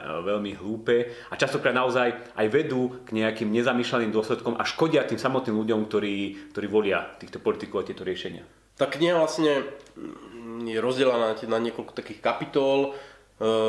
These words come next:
Speaker 2: on tam hovorí o nejakých biasoch, že ľudia sú už, ja neviem, či z definície, alebo ako to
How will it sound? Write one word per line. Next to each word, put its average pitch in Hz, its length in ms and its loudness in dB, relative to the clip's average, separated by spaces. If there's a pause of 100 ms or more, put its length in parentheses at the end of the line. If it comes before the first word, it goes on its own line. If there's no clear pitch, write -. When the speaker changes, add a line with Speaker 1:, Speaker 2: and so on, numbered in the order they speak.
(320)
Speaker 2:
on 151 160 4
tam 139 160 4
hovorí 135 240 2
o 123 80 2
nejakých 113 560 -4
biasoch, 135 560 2 (320)
že 107 320 -4 (540)
ľudia 156 400 2
sú 127 240 -2
už, - 260 -10
ja 104 60 -2
neviem, 120 180 0
či - 140 -12
z 90 80 -12
definície, 143 420 -6
alebo 110 220 2
ako - 160 -2
to - 80 -10